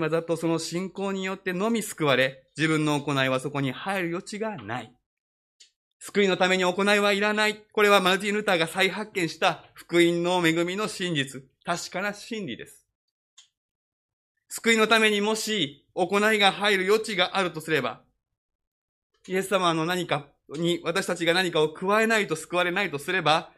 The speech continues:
人は決して安心することのできない渦の中に置かれます。どこまでやったら合格なのか。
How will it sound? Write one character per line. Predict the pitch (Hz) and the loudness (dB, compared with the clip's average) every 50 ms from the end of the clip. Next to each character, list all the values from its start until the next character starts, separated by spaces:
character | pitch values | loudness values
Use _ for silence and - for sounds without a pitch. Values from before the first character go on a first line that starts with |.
| _ _ _ _ _ | _ _ _ _ _
人 | - - - 214 | -6 0 4 4
は | 214 208 | 6 6
決 | 208 214 226 220 214 | 6 6 4 4 4
し | - - | 2 4
て | 247 240 240 240 - - - | 6 6 6 4 0 -4 2
安 | - 202 208 208 208 | 6 6 6 6 4
心 | 208 220 220 214 | 2 0 -2 -2
す | 214 - | -2 -4
る | 220 208 | -4 -4
こ | 220 208 | -2 -2
と | 233 226 | 0 0
の | 220 220 | 0 0
で | 226 226 | 0 0
き | 226 254 | 0 0
な | 247 226 202 | 0 0 0
い | 196 | 0
渦 | 190 214 180 | -2 -4 -4
の | 190 196 180 175 | -2 -4 -2 -2
中 | 170 170 170 220 233 | -2 -2 -2 -2 -2
に | 240 226 | -2 -2
置 | - 156 | -2 -4
か | 147 - 147 | -2 0 2
れ | 135 131 | 2 2
ま | 135 131 139 | 0 -4 -6
す。 | - - _ _ _ | -10 -16 _ _ _
ど | 185 196 208 | 2 2 4
こ | 254 277 | 4 2
ま | 254 240 | 2 4
で | 196 180 170 | 4 4 4
や | 160 151 | 4 4
っ | 151 - - | 2 0 -2
た | - 156 | 0 0
ら | 143 143 - - _ _ _ _ _ _ | 0 -2 -2 -8 _ _ _ _ _ _
合 | - 160 170 | 2 2 4
格 | 165 170 165 - 165 | 4 2 0 -2 -2
な | 185 202 | -2 -2
の | 196 156 | -4 -6
か。 | - - - - | -8 -14 -18 -20